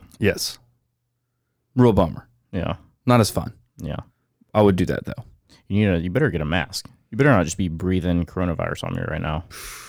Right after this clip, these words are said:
Speaker 1: I think I might have it, but I think I would beat it pretty quick.
Speaker 2: Yeah. I saw that they, so they're, I,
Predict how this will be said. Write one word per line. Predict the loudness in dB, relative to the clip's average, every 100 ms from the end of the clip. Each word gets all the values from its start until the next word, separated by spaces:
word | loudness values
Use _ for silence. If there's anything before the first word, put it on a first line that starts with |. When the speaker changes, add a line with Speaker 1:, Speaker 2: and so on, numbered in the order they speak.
| -20 -20 -20 -20 -20 -20 -20 _ _ _ _
Speaker 1:
I | -2
think | 4 6
I |
might | 6 4 2
have | -2 -4
it, | -4
but | 0
I | 2
think | 4 2
I |
would | 2 0
beat | -4
it | -4
pretty | -6 -6
quick. | -8 -8 -12 _ -8
Speaker 2:
Yeah. | -6 -4 -4
I |
saw | 2 4
that | 4 4
they, | 4 4 4 4 2 0 -4 _ _ _ _ _ _ -8
so | 0
they're, | 2 2 2
I, | -2